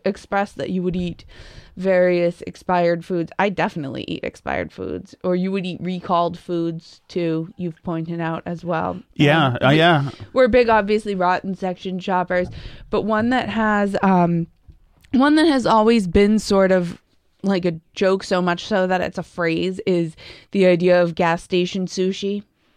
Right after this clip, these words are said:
Speaker 2: Yes.
Speaker 1: Like, that you should stay away from gas
Speaker 2: Mm-hmm.
Speaker 1: station sushi. Um, and, you know, that's obviously the joke because sushi has to be, like, fresh and well made by professionals, and you don't trust it from the gas station 'cause that's a little scary.
Speaker 2: Exactly.
Speaker 1: Um,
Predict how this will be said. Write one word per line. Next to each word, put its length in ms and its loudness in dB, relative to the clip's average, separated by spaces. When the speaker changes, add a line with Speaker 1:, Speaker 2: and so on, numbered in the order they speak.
Speaker 2:
Yes. 180 4
Speaker 1:
Like, 180 0
that 100 0
you 140 -2
should 180 -6
stay 180 0
away 220 2
from 220 -6
gas 260 0
Speaker 2:
Mm-hmm. 100 2
Speaker 1:
station 360 -2
sushi. 560 -4
Um, 560 2
and, 420 2
you 120 2
know, 140 2
that's 260 0
obviously 460 0
the 120 -2
joke 280 0
because 260 -4
sushi 380 -4
has 260 -6
to 80 -8
be, 160 -2
like, 180 -4
fresh 400 -8
and 260 -8
well 160 -4
made 280 -4
by 160 -2
professionals, 800 -8
and 240 -6
you 80 -6
don't 240 -6
trust 300 -10
it 160 -6
from 180 -10
the 80 -8
gas 280 -8
station 420 -10
'cause 160 -16
that's 260 -10
a 60 -14
little 220 -10
scary. 540 -8
Speaker 2:
Exactly. 460 2
Speaker 1:
Um, 360 2